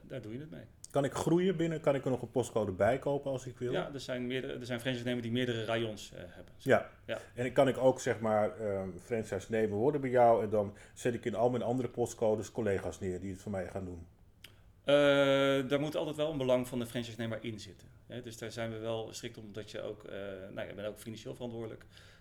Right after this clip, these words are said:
Speaker 1: Eh, je kan dus niet een, een, een mini-franchise, eh, zeg maar, eh, exploiteren binnen een eigen rayon.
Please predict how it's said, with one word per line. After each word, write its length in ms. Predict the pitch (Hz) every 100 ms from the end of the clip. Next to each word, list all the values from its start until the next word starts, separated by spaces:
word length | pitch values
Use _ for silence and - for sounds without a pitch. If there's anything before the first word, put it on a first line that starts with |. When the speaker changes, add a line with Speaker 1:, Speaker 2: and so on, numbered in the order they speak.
| -
Speaker 1:
Eh, 280 | - 98 92
je 80 | 101
kan 140 | 104
dus 100 | 104
niet 160 | 104 113
een, 180 | 113 113
een, 260 | 117 113 113
een 160 | 117 113
mini-franchise, 880 | 120 113 113 120 117 117 113 - -
eh, 280 | 107 107 104
zeg 200 | 101 104
maar, 240 | 104 98 95
eh, 260 | 98 95 95 - - -
exploiteren 580 | 117 - 110 107 104 107
binnen 220 | 107 101
een 60 |
eigen 260 | 92 95 92
rayon. 220 | 90 -